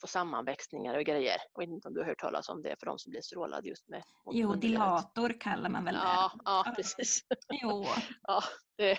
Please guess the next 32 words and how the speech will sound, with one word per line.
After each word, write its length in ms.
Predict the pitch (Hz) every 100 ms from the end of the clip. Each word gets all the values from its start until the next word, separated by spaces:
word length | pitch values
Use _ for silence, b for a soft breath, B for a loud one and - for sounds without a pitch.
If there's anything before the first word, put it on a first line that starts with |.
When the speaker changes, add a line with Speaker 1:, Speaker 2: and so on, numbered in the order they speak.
| -
Speaker 2:
Ja. 100 | 247
Speaker 1:
<laughs> 280 | 226 254 285 B B -
väldigt 400 | 220 202 185 175
konstigt. 520 | 220 190 - - -
Men 220 | 190 190 196 B -
ja, 200 | 196 -
Speaker 2:
Ja. 260 | 277 233 -
Speaker 1:
till 100 | 220
exempel, 400 | 220 160 156 170
liksom. 280 | 170 202
Nej, 140 | 226 240
men 120 | 240
alltså, 300 | 247 247 247
det, 160 | 226 226
för 60 | 233
det 80 |
är 60 | 220
ju 60 | 339
så. 320 | - - - _ -
Alltså, 180 | 220 220
jag 80 |
menar, 240 | 208 190 185
när 100 | 170
du 80 | 180
har 160 | 170
en 120 | 208
gyncancer 840 | 294 202 - 180 165 - 320 147 - _ _
så 140 | -
blir 280 | 180 254 156
det 60 | 170
ju, 300 | 214 269 240
alltså, 440 | 208 - 208 196